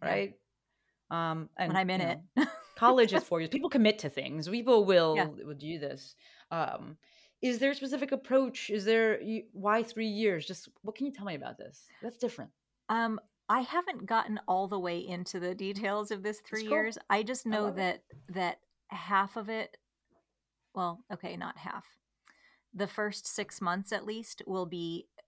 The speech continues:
Speaker 1: a really specific set of skills for relating. And those are the
Speaker 2: Mm.
Speaker 1: skills that I'm learning with Jen, how to
Speaker 2: Mm-hmm.
Speaker 1: actually facilitate those now. So the skills for radically relating to difference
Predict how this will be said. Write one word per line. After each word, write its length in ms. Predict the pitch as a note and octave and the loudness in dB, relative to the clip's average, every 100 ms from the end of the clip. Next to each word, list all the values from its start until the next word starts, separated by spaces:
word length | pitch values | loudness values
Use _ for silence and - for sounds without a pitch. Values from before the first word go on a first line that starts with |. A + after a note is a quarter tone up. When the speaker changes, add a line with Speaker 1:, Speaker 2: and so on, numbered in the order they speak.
| _ | _
Speaker 1:
a 120 | F#3 F3 - | -4 -4 -10
really 320 | F#3 F#3+ F#3 F#3 | -8 -4 -4 -6
specific 800 | - F#3+ - F#3 D#3 F3 - - _ _ _ _ _ _ _ - | -8 -10 -6 -8 -6 -8 -8 -16 _ _ _ _ _ _ _ -10
set 260 | - F3+ | -4 -4
of 120 | F3+ | -6
skills 560 | - - F3+ E3 G3 - - | -10 -6 -2 -2 -4 -12 -6
for 140 | F3+ | -4
relating. 580 | E3+ E3 E3 F#3+ A#3 A#3+ - _ - - | -2 -2 -4 -4 -6 -8 -14 _ -20 -6
And 140 | F#3 F3 | -4 -4
those 220 | E3 E3+ | -4 -4
are 80 | E3 | -6
the 100 | E3 | -8
Speaker 2:
Mm. 40 | |
Speaker 1:
skills 240 | - E3+ | -6 -6
that 100 | E3 | -4
I'm 100 | E3 | -6
learning 380 | D#3+ E3 E3 F#3+ - | -6 -8 -8 -12 -14
with 240 | A3+ E3+ - _ _ _ - | -12 -12 -12 _ _ _ -16
Jen, 300 | F3+ E3+ E3+ | -6 -4 -4
how 260 | F#3+ F#3 F3 | -4 0 0
to 80 | A3 | 0
Speaker 2:
Mm-hmm. 100 | A#3+ | -4
Speaker 1:
actually 280 | F#3+ - E3+ | -6 -6 -12
facilitate 580 | - - F3 E3+ E3+ D#3 | -14 -12 -12 -10 -12 -12
those 200 | F#3 E3+ | -12 -6
now. 200 | E3 E3+ | -6 -4
So 200 | F#3+ F3 | -4 -6
the 100 | E3+ | -6
skills 260 | - E3+ - | -8 -10 -8
for 120 | F3 | -6
radically 380 | E3 E3 F3 E3+ | -4 -4 -8 -10
relating 320 | E3+ E3 E3+ | -10 -10 -12
to 80 | F3+ | -10
difference 460 | F3+ - F3+ - | -10 -10 -10 -12